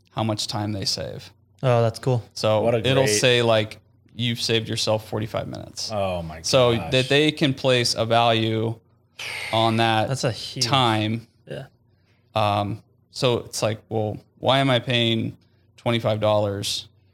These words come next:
Speaker 1: for this ride?" Well, if, is your time worth more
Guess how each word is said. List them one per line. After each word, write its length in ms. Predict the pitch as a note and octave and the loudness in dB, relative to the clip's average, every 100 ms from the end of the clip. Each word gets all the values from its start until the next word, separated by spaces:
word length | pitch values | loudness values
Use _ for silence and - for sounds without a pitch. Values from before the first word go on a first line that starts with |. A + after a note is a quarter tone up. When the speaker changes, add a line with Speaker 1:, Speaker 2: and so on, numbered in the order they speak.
| _ _ | _ _
Speaker 1:
for 100 | A2 | -8
this 240 | G#2+ - | -6 -6
ride?" 300 | G#2 - - - _ | -6 -8 -10 -16 _
Well, 340 | - G#2 F#2+ - - | -4 -4 -4 -10 -14
if, 180 | A2+ - | -14 -8
is 160 | B2 A#2+ | -6 -2
your 100 | A#2 | -4
time 540 | - A2 G#2+ A2+ A#2 - - | -4 -4 -2 -2 -6 -12 -10
worth 340 | - A2 - | -4 -4 -6
more 460 | A2 A2 A2 A#2+ | -6 -4 -2 -4